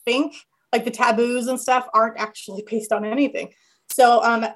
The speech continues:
A Mother's Milk and I Gave Her Name were poetry books about Mother in Heaven, fabulous, beautiful. Um, anyway, sh-, she and her husband are living in China, um,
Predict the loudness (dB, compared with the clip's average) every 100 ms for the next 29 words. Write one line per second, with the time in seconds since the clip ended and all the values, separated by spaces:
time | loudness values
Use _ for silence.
0 | -4 0 4 4 2 0 -2 -4 -4 -4
1 | -4 -6 -4 -4 0 0 0 -4 -6 -6
2 | -8 -14 -16 -6 0 0 0 -2 -2 -4
3 | -4 -8 _ -2 -2 0 -4 -4 -8 _
4 | -8 -4 -4 0 2 2 0 -2 -2 -4
5 | -8 _ _ -2 2 4 2 -4 -14 -10
6 | -6 -4 -4 -4 -6 -4 -2 0 0 0
7 | -2 -2 -2 -2 -2 -4 -6 -6 -4 -2
8 | -4 -6 _ _ _ _ _ _ _ _
9 | _ 0 4 4 2 -4